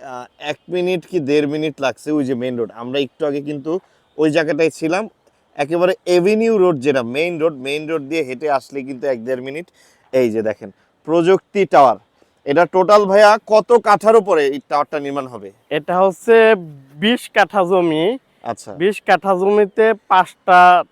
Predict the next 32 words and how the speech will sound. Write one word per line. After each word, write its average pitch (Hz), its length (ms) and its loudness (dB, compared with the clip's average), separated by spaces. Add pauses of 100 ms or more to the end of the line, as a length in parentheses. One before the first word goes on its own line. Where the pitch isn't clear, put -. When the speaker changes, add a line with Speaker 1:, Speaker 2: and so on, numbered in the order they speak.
(120)
Speaker 2:
টাওয়ার 160 320 6
কর-, 165 220 -4
চারটা 202 420 0
টাওয়ার 151 340 2
করব। 107 440 -10
Speaker 1:
টোটাল 165 240 2
চারটা - 360 0
টাওয়ার 196 260 2
হবে 208 200 0
বিশ 180 240 -2
কাঠা 185 240 -4
জমিতে? 170 360 -6 (180)
Speaker 2:
জি। 117 200 -10 (200)
Speaker 1:
ওকে, 135 500 -2
ঠিক 160 240 -8
আছে। 127 180 -4
প্রতি 180 420 -6
তলায় 196 380 -2
কয়টা 185 300 0
করে 185 260 -6
হচ্ছে 175 280 -6
আপনার, 147 340 -6 (380)
আহ, 127 200 0
ফ্ল্যাট 156 320 -4
থাকবে? 92 300 -12 (320)
Speaker 2:
প্রতি 202 380 0
টাওয়ারে 196 420 6
আমাদের 202 460 4
দুইটা 196 380 -2
করে, 190 220 0
আহ, 175 400 -2
ফ্ল্যাট 151 320 0